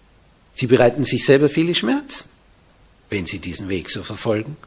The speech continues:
diesen negativen. Aber du weinst. Du siehst schon am Anfang des negativen Weges, was am Ende rauskommt. Und darum weinst du. Und Jesus kann nicht anders, weil er uns liebt.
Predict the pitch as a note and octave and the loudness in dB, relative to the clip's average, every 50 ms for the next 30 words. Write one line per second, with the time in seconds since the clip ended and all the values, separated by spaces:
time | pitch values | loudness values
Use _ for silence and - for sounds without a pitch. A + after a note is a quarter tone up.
0 | _ _ _ _ _ _ _ _ _ - A#2 A#2 B2 A#2 A#2+ C3 B2 C3+ C3 - | _ _ _ _ _ _ _ _ _ -6 -4 -2 0 2 2 2 2 2 -2 -2
1 | D3+ D3 - - - _ _ _ _ _ _ _ _ - - - - - - - | -8 -12 -12 -14 -18 _ _ _ _ _ _ _ _ -16 -16 -14 -14 -12 -8 -6
2 | C3+ B2+ A2+ A#2 A2+ A#2+ C3 C3 B2 A2+ A2 - - - - - - _ _ _ | -6 -6 -6 -6 -6 -6 -6 -6 -8 -10 -12 -12 -12 -12 -16 -20 -20 _ _ _
3 | - - C3+ - - - D#3 - - - D3+ C#3 C3 B2+ B2+ - - E3 G3 A3 | -8 -4 -2 0 0 2 2 2 4 4 4 4 4 2 0 2 4 4 6 6
4 | G#3+ G3+ - - - C3 A#2 A2+ A2+ A2 - B2 A#2 A2+ A2 G#2+ - A2+ F#2+ G#2 | 4 2 2 4 4 4 4 4 2 2 2 2 0 2 0 0 -2 -2 -4 -4
5 | G2+ F#2 G#2 G#2 A2 - - - - - - C#3+ B2+ - B2+ G2+ - - - E3+ | -4 -2 -2 -2 -2 -4 -6 -12 -10 -2 2 4 4 4 4 0 -2 -4 2 4
6 | E3 E3 E3+ E3 D#3+ D#3 C#3+ D3 C#3+ C3+ B2+ - - - - - - - - - | 6 8 8 8 8 8 8 6 6 4 4 0 -4 -6 -10 -14 -14 -18 -20 -20
7 | - - - _ _ _ _ _ _ _ _ _ _ _ _ _ _ _ _ _ | -20 -20 -20 _ _ _ _ _ _ _ _ _ _ _ _ _ _ _ _ _
8 | _ _ _ _ _ _ _ _ _ _ _ _ _ _ _ _ _ _ _ - | _ _ _ _ _ _ _ _ _ _ _ _ _ _ _ _ _ _ _ -18
9 | - - - A2+ B2+ C3+ D#3 E3+ E3 D#3+ - - - - - - - _ _ _ | -14 -10 -10 -8 -4 -4 -4 -4 -4 -6 -8 -8 -8 -8 -12 -18 -20 _ _ _
10 | _ _ _ _ _ _ _ _ _ _ _ _ _ _ _ _ _ _ _ _ | _ _ _ _ _ _ _ _ _ _ _ _ _ _ _ _ _ _ _ _
11 | - - - A2+ A#2+ - - - - - - - D#3+ E3+ E3 D3+ B2+ - - - | -14 -10 -6 -2 0 0 2 2 0 0 0 0 0 0 -2 -2 -4 -8 -8 -10
12 | - - - - - - - B2+ - B2+ B2 C3 B2 A2 - - C3+ C#3+ D3 C#3+ | -12 -14 -12 -12 -12 -10 -8 -8 -8 -8 -8 -10 -8 -6 -6 -6 -8 -10 -12 -14